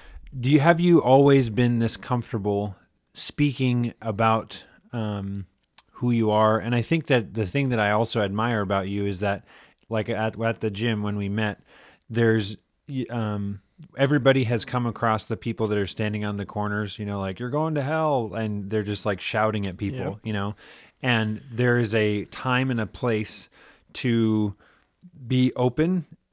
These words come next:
Speaker 1: about our spiritual journey and who we are and what we believe.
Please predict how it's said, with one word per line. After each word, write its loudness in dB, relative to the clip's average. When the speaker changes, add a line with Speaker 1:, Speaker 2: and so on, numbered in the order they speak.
Speaker 1:
about 2
our 2
spiritual -4
journey -2
and -2
who -4
we 0
are 2
and -4
what -4
we -2
believe. -4